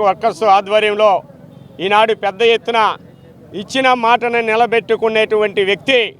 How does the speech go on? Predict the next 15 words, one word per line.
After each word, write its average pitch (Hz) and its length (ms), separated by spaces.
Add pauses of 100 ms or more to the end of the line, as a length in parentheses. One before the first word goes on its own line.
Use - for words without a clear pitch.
(680)
రాజకీయంగా 240 760
నలభై 226 440
రెండు 220 200
సంవత్సరాల 226 480
అనుభవం 226 340
కలిగినటువంటి, 220 680 (760)
భవిష్యత్ 254 480
తరాలకి 233 480
బాట 220 200
ఇయటమే 220 400
కాకుండా 214 500 (680)
కార్మికుల 254 540 (220)
ఆకలి 247 300
కేకలను 233 540
తీర్చేదానికి 220 600